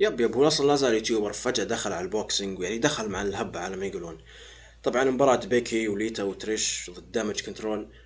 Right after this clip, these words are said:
مباراة سيئة. طبعًا اللي تثبتت كانت بيلي، متخيل؟ رئيسة العصابة كذا تثبتت.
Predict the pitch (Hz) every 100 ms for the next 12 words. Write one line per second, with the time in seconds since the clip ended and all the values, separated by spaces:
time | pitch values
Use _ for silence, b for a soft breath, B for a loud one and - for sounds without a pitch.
0 | b 107 123 117 - 117 107 107 117 -
1 | - 92 113 117 113 120 120 139 139 156
2 | 151 113 110 - 120 113 95 85 - -
3 | 87 - 127 127 127 143 - - - -
4 | - 113 127 135 131 101 - 123 113 117
5 | 110 107 98 104 113 -